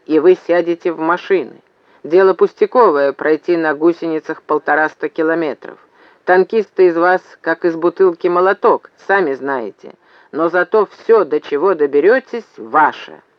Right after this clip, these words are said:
Это я вам говорю, ваш боевой товарищ Анипсу. Дороги назад нет,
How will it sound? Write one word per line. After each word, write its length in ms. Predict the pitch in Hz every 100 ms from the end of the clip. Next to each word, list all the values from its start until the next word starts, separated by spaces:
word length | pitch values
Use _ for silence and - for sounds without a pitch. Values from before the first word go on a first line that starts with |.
| _ _ -
Это 280 | 160 151 165
я 300 | 170 160 143
вам 220 | 123 127
говорю, 500 | 135 143 143 139 - _ _ -
ваш 280 | 147 165 151
боевой 460 | 175 170 170 190
товарищ 720 | - 170 180 202 185 185 - -
Анипсу. 800 | 165 208 262 - - 113 95 - _ _ _
Дороги 460 | 135 147 156 165 165
назад 440 | 165 160 175 -
нет, 260 | 233 165